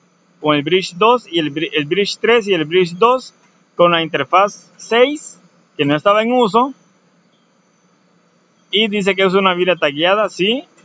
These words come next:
para poderla pasar por el puerto troncal, ¿verdad?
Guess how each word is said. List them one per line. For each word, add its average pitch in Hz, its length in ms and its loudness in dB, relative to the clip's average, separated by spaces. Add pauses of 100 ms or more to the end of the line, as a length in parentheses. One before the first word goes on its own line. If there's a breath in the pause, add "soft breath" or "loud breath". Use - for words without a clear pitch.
(120)
para 151 200 0
poderla 147 340 -2
pasar 170 320 0
por 165 180 -2
el 143 100 -2
puerto 156 640 0
troncal, 131 440 -2
¿verdad? 120 260 -2